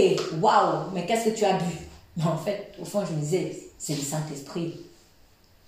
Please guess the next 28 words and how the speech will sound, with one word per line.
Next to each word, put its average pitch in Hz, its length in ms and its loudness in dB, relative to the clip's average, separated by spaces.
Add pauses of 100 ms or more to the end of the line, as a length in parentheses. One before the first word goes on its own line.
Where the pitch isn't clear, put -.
(260)
J'ai 190 160 2
bu 196 140 0
le 180 100 2
vin 208 220 2
du 170 100 0
Saint-Esprit, 170 520 -6
en - 40 -6
fait. 175 220 -8
Mais 196 140 2
les 202 140 0
gens 240 160 -2
doivent 170 260 0
voir 208 220 0
ça. 226 180 -6 (220)
Parce 208 140 0
que 254 60 -4
c'est 214 100 0
facile 180 280 -2
d'aller 202 160 2
dire, « 185 240 0
Oui, 202 100 4
Jésus 160 280 0
a - 100 2
fait, 165 200 0
Dieu 170 120 4
a 185 120 6
dit, 175 140 0
machin, 151 280 -2